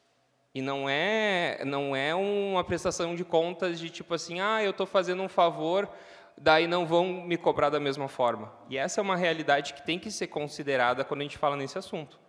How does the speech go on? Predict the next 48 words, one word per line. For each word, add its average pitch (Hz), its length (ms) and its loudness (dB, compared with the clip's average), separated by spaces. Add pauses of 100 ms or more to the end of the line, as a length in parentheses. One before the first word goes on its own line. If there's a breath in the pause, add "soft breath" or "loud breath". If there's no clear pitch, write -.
(840)
Sim, 190 560 -2
o - 100 -4
poder 131 280 4
público 127 300 -6
tem 127 160 -2
o 127 60 -2
máximo 147 440 -2
de 147 60 -6
interesse, 123 580 -4 (100)
eu 196 340 0 (180)
me 120 140 -6
propus, 123 800 -8 (180)
então 117 320 -4
é 127 60 2
um 131 100 2
assunto 139 560 -4
que, 131 140 -16
por 135 120 -4
mais 135 260 0
que 165 100 -4
a 151 40 -2
gente, 135 360 -8 (380 loud breath)
no 131 80 -6
nosso 131 300 2
setor, 131 320 2
a 123 40 2
gente 123 240 -6
cuide 135 380 -6
de 120 40 -18
toda 196 280 -2
a - 20 2
coleta, 131 500 0 (500)
e 123 60 -20
tem - 160 -14
mais 143 180 -8
um 131 80 -6
ponto 127 280 -8
também 123 200 -10
que 131 60 -12
eu 123 40 -10
quero 120 240 -4
trazer 117 400 -4
pra 120 180 -8
discussão - 480 -8
que 123 120 -10
é - 20 -6
importante. 120 720 -6 (760 loud breath)
Ah, 123 300 2